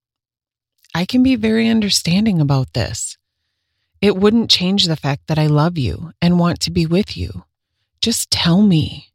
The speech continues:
You seem sincere about that, and in this dim light,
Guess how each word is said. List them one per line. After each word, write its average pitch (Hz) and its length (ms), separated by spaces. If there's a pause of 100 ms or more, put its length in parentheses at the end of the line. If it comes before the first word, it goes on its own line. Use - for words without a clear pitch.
(1160)
You 196 140
seem 247 360
sincere 170 600
about 139 300
that, 131 280 (160)
and 165 300 (280)
in 202 140
this 220 200
dim 180 360
light, 175 400